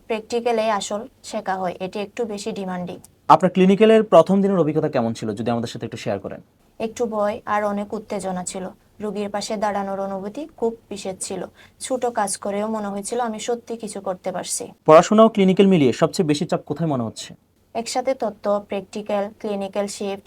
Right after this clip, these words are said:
Speaker 1: অ্যাসাইনমেন্ট সব সামলানোই সবচেয়ে কঠিন। প্রতিদিনই নতুন চাপ থাকে।
Speaker 2: এসব চাপ আপনি কিভাবে সামলান?
Speaker 1: পরিকল্পনা করে কাজ করি, কোন দিন কোন কাজ করব আগেই ঠিক করি। পাশাপাশি বন্ধু, সিনিয়র এবং পরিবারের সাপোর্ট খুব সাহায্য করে।
Speaker 2: আহ, নার্সিং পড়ার কোন অংশটি আপনাকে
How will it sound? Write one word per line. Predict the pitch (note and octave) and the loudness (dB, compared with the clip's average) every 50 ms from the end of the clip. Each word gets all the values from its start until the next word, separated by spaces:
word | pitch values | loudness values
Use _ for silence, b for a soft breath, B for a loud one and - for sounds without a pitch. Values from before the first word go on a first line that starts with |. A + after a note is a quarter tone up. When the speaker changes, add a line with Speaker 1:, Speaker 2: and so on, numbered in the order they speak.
| - - | -10 -8
Speaker 1:
অ্যাসাইনমেন্ট | G#3 G3+ - G3+ G3 G3 G3+ G3+ G3 G3 G3 A3+ - b b b b b - | -8 -6 -4 -4 -4 -4 -4 -6 -6 -6 -8 -8 -12 b b b b b -4
সব | C4 B3 A#3+ - - | -4 -2 -2 -2 -4
সামলানোই | B3+ A#3 A#3+ A#3+ B3 A#3 B3 C4+ C4+ - | -2 -2 0 0 0 -2 -2 -4 -4 -6
সবচেয়ে | B3+ B3 - - A3+ G#3 G#3+ F#3+ | -6 -6 -4 -6 -6 -6 -6 -6
কঠিন। | F3+ F#3 F3+ F3+ G3 G3+ - | -8 -6 -8 -10 -10 -10 -8
প্রতিদিনই | A3+ G#3+ A3 A3 G#3 F#3+ G#3+ A3 B3 C4 B3+ | -8 -8 -6 -6 -6 -6 -4 -4 -2 -2 -4
নতুন | A#3+ A#3+ - G3+ F#3+ F#3 | -4 -6 -8 -10 -10 -6
চাপ | - F#3 F3 F3+ - - | -6 -6 -6 -6 -8 -10
থাকে। | F#3+ - F#3 G3+ - _ _ - D3 | -10 -10 -10 -16 -16 _ _ -8 -6
Speaker 2:
এসব | C#3 - F3 - - | -4 -4 -4 0 4
চাপ | D#3+ B2 A#2+ - - | 4 4 4 2 -6
আপনি | C3 - C#3+ - | -8 -8 -6 -2
কিভাবে | D#3+ D#3 D#3+ D#3 D#3 | 2 2 2 2 2
সামলান? | C#3+ A#2 F#2 D#2+ - - - _ _ _ _ _ _ - - | -2 -8 -8 -8 -12 -14 -18 _ _ _ _ _ _ -4 -4
Speaker 1:
পরিকল্পনা | A#3+ A3+ A3+ A3+ A#3 A3+ A3 A3 A#3 A3 A3 G#3 - | -2 -2 0 0 0 -2 -2 -2 -4 -6 -6 -2 -2
করে | A3 A#3+ B3+ - | -2 -2 0 -2
কাজ | A#3+ G3 - - - - | -4 -4 -4 -8 -6 -6
করি, | F#3+ F#3+ F#3 F#3 _ - | -6 -6 -6 -10 _ -8
কোন | G#3+ G#3+ G#3+ G#3 A3+ | -6 -6 -4 -4 -4
দিন | A#3 B3 B3+ B3 - | -4 -4 -6 -8 -8
কোন | A3+ G#3 G3 G3 | -6 -6 -4 -4
কাজ | G3 F#3+ F#3+ - - | -4 -4 -4 -6 -6
করব | G3 G3 F#3+ G3+ A3 A3+ G3+ | -6 -6 -4 -4 -4 -4 -4
আগেই | G3 G3+ G3 G3 - | -4 -6 -8 -10 -10
ঠিক | - G3 F#3+ _ - | -14 -16 -16 _ -10
করি। | F#3 F3+ G3+ - - G3+ | -10 -10 -10 -10 -8 -8
পাশাপাশি | G3+ G3 A3 G#3+ G#3+ G#3+ - A3+ G#3 F#3 | -6 -6 -6 -8 -8 -8 -8 -8 -8 -6
বন্ধু, | G3 G3 G3 F#3+ F#3+ F#3+ G3 G3 G3 | -6 -8 -8 -6 -8 -8 -6 -6 -6
সিনিয়র | - G#3 G3+ G3 G3 F#3+ F#3+ F#3 F#3+ - F#3+ | -6 -6 -6 -6 -6 -6 -6 -6 -6 -6 -6
এবং | F#3 F3 F#3+ F#3+ G3 G3 - | -4 -4 -4 -6 -6 -8 -8
পরিবারের | G3+ F#3+ F#3 F#3 F#3 F#3 F3+ F3+ - | -6 -4 -4 -2 -2 -4 -4 -6 -8
সাপোর্ট | G3+ G3 G#3+ A#3+ A#3+ - - | -8 -8 -8 -10 -10 -10 -12
খুব | F#3+ F#3 - | -12 -12 -8
সাহায্য | - F#3+ F#3 F#3 - - F#3 F3+ | -8 -6 -6 -6 -8 -10 -10 -8
করে। | F3 E3+ E3 F3 _ _ _ _ _ _ - | -8 -8 -8 -10 _ _ _ _ _ _ 4
Speaker 2:
আহ, | A#2+ B2 A#2+ B2 C3+ | 6 6 6 8 6
নার্সিং | D3 D3 - - G#3 F#3+ | 4 4 4 -2 4 4
পড়ার | A3 G#3 G#3+ G#3 | 6 4 6 4
কোন | G#3 G3+ F3+ E3+ | 4 4 4 4
অংশটি | E3 - F#3+ G3 F#3 F3 | 2 2 4 2 2 2
আপনাকে | D#3+ E3 D#3 | 2 -4 -4